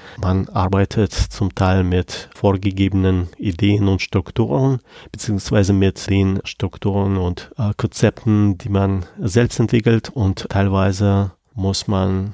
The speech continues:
auch improvisieren und, äh, nicht zu sehr daran denken, was man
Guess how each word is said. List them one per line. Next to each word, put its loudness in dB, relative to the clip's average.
auch -8
improvisieren 0
und, -4
äh, -2
nicht -6
zu 0
sehr 0
daran -2
denken, -2
was -4
man -2